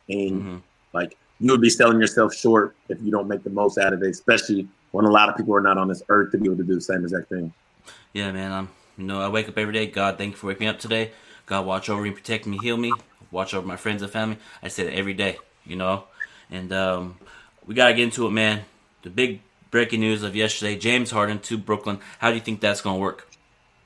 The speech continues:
Speaker 1: I, I think it's gonna work out pretty well.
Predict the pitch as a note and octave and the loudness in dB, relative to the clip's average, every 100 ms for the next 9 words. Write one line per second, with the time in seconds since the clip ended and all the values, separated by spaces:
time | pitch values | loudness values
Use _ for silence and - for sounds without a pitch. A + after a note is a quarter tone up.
0 | _ _ _ F#3+ - - A#3+ - B3 G#3+ | _ _ _ 4 4 4 4 6 6 6
1 | - E3 - D3+ C3 C3+ B2 B2+ C3 B2 | 6 4 8 8 10 8 8 8 8 6
2 | - - B2+ A#2 B2 A#2 G2+ | 2 2 4 6 8 8 4